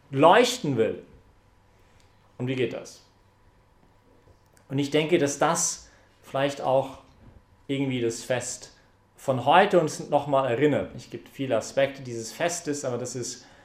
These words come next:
eines nicht, dass Jesus ja zu uns kommen möchte und in uns leuchten will für die Welt,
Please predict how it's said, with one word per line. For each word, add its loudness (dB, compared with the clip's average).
eines 6
nicht, 0
dass 0
Jesus 6
ja 6
zu 6
uns 12
kommen 4
möchte -6
und 0
in 10
uns 8
leuchten 0
will 2
für 2
die 4
Welt, -2